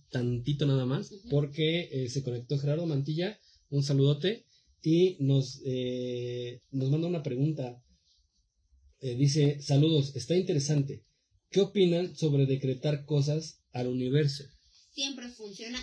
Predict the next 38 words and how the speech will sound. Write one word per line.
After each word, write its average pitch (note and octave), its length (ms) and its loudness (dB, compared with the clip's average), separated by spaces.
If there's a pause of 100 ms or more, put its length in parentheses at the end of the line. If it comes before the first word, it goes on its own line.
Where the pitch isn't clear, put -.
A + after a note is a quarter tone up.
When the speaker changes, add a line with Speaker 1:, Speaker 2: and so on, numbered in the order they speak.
Speaker 2:
y A3+ 100 -16
siempre F3 400 -14
pasa. - 300 -20 (1040)
Speaker 1:
Dai C#3+ 300 4
dice, C#3+ 480 0 (500)
eh, C#3+ 500 2
"Me C#3+ 120 2
pasa F#3 200 -4
mucho F3+ 320 0
con D3+ 140 0
las C3+ 140 2
personas D3 420 0
que D3 140 0
incluso D#3 600 0
tratan D3+ 520 0
de C3+ 120 0
congeniar, B2+ 640 -4 (280)
pero B2+ 200 2
por C3 200 -2
más E3 260 0
que G3+ 100 -6
intentas, D#3 720 -2
no C#3 220 2
se D3 160 -4
puede. D3 480 -4 (220)
Hay C#3+ 200 2
algo D#3 180 2
que C#3+ 120 -2
no C#3 160 2
fluye, C#3+ 460 -4 (360)
a C#3 120 -4
pesar D3+ 280 0
de D#3 160 -4
que C3+ 260 -2
no D3+ 360 4
haya D#3 220 -2
nada C#3+ 340 0
visible C#3 640 -4